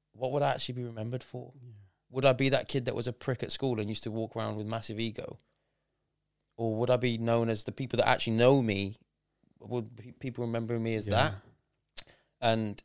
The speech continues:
Speaker 1: it made me reevaluate my whole outlook on life, how I treated other people, how I presented myself, how I held myself.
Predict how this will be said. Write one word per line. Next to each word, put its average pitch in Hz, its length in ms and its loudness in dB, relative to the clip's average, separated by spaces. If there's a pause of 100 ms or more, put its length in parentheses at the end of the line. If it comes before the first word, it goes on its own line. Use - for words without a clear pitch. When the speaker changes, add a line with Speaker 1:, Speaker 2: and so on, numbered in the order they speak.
(120)
Speaker 1:
it - 220 -12
made 143 220 0
me 139 100 -2
reevaluate 123 680 2
my 113 160 0
whole 120 260 0
outlook 113 380 0
on 110 80 -4
life, 107 300 -2
how 110 200 0
I 104 120 0
treated 104 480 -4
other 104 160 -8
people, 104 580 -10
how 104 420 -2
I 98 200 -2
presented 104 380 -10
myself, - 340 -6
how - 100 -8
I - 60 -4
held 98 200 -4
myself. - 420 -10